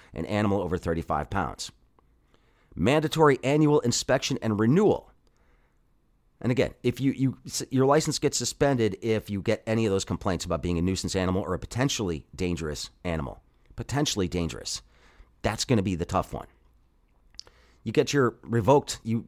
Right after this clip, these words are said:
get your license for your dog revoked if your animal is captured at large. So if your dog gets out of the house, maybe you got a kid who opened the door by mistake and the dog runs away and the police pick it up or animal control picks it up, you will lose your license.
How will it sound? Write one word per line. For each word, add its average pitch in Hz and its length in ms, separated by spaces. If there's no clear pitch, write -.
get 127 200
your 117 100
license 135 340
for 135 120
your 110 100
dog 113 280
revoked 113 520
if 117 120
your 117 120
animal 123 280
is 98 80
captured 117 380
at 92 80
large. 101 280
So - 100
if 95 80
your 135 60
dog 135 260
gets 139 180
out 131 120
of 120 40
the 113 80
house, 113 400
maybe 113 180
you 113 40
got 110 100
a 92 40
kid 139 280
who 120 80
opened 120 220
the 95 60
door 117 240
by 113 100
mistake 123 320
and 107 80
the 87 60
dog 110 260
runs 107 220
away 113 220
and 92 100
the 76 40
police 110 360
pick 139 180
it 143 60
up 143 140
or 92 80
animal 117 260
control 127 260
picks 143 220
it 135 60
up, - 240
you 104 120
will 107 80
lose 104 200
your 90 100
license. - 460